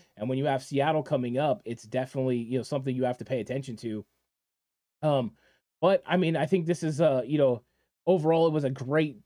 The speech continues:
game for the San Francisco forty-niners, uh, to come away with a huge victory. And, you know, against a team that, you know, even though Tampa Bay Buccaneers are six and six, they're the closest team to you as far as playoff seeding.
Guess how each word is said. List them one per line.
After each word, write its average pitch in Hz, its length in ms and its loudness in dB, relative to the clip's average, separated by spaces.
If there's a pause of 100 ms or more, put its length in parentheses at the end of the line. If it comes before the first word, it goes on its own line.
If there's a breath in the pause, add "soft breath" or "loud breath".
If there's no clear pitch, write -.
(180)
game 143 240 -2
for 139 120 -6
the 127 60 -6
San 143 120 -6
Francisco 131 220 -4
forty-niners, 113 800 -4 (360)
uh, 113 100 0
to 123 100 -2
come 160 180 0
away 156 180 4
with 143 100 0
a 131 80 4
huge 160 380 0
victory. 143 680 -2 (220 soft breath)
And, 165 180 0
you 175 120 2
know, 202 120 4
against 185 460 0
a 165 240 4
team 180 340 0
that, 156 260 2
you 151 100 -4
know, 139 120 2
even 175 260 0
though 175 300 2 (360 soft breath)
Tampa 151 140 -2
Bay 156 120 2
Buccaneers 143 540 2
are 123 80 -2
six - 280 -6
and 117 120 -8
six, - 420 -4 (540)
they're 196 320 4 (160)
the 165 140 0
closest 190 560 -2
team 180 240 -2
to 175 180 -2
you 160 240 0
as 139 120 -2
far 147 280 2
as 135 200 -6 (420)
playoff 156 320 2
seeding. 90 560 -8